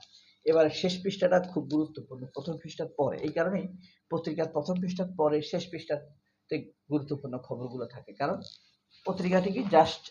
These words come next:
এদিক থেকে এদিক থেকে ঘুরালে শেষ পৃষ্ঠাটা পড়া যায়, পড়া যায়। এই কারণে প-, সেকেন্ড ইম্পর্টেন্ট নিউজগুলো সেখানে থাকে, কৌশলগত নিউজগুলো সব সেখানে থাকে, সেটি আপনাদেরকে পড়ে শোনাচ্ছি। পবিত্র লাইলাতুল কদর আজ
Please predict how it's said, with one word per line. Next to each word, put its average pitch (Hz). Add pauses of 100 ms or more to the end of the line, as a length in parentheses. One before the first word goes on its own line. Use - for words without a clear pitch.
এদিক 170
থেকে 185
এদিক 151
থেকে 156
ঘুরালে 143
শেষ -
পৃষ্ঠাটা 127
পড়া 92
যায়, 73 (140)
পড়া 120
যায়। - (420)
এই 156
কারণে 170 (100)
প-, 170
সেকেন্ড 196 (220)
ইম্পর্টেন্ট 143
নিউজগুলো 123
সেখানে 117
থাকে, - (340)
কৌশলগত 180
নিউজগুলো 127
সব 123
সেখানে 120
থাকে, - (260)
সেটি 165
আপনাদেরকে 113 (100)
পড়ে 120
শোনাচ্ছি। - (340)
পবিত্র 165
লাইলাতুল 135
কদর 110
আজ 90